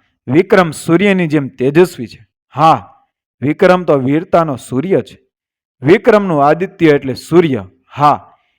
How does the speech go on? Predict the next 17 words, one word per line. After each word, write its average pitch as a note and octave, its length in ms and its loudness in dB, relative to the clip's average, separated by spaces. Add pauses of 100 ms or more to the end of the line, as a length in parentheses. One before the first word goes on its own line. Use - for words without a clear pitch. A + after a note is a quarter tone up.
(140)
એ A2 120 -8
વિક્રમાદિત્ય D3 1080 -2
છે. - 160 -20 (500)
વિક્રમાદિત્યની F3+ 920 0 (180)
જય D#3 180 4 (380)
પ્રજાના D3 480 -2
કહેવાથી E3 640 0 (460)
વિક્રમાદિત્યએ C#3 920 -2
રાજાનું C3+ 540 -2
પદ C#3 200 0
સ્વીકારી C#3+ 600 -4 (440)
રાજકાર્ય B2+ 720 -4
સંભાળ્યું. A2+ 520 -8 (640)
તેણે C#3 160 -8
પોતાના D3 420 -2
નાના D3+ 360 0
ભાઈને F3 320 0